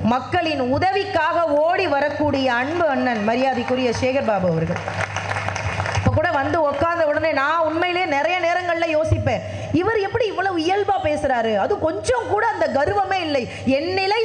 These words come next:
சென்றாலும் தன்னிலை மறக்காமல் இருக்கக்கூடிய ஒரு மிகப்பெரிய மனிதர்னா அவர் மட்டும்தாங்க. தங்கிட்ட இருக்கிற எல்லாத்தையுமே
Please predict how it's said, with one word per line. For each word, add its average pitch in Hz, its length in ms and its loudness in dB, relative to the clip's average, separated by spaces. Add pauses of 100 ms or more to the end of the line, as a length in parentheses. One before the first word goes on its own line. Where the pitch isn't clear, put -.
சென்றாலும் 381 640 0
தன்னிலை 403 540 -2
மறக்காமல் 392 640 0
இருக்கக்கூடிய 370 560 0
ஒரு 294 120 2
மிகப்பெரிய 453 540 0
மனிதர்னா 349 500 0
அவர் 254 220 0
மட்டும்தாங்க. 233 520 -2 (720)
தங்கிட்ட 370 460 0
இருக்கிற 392 300 0
எல்லாத்தையுமே 392 960 0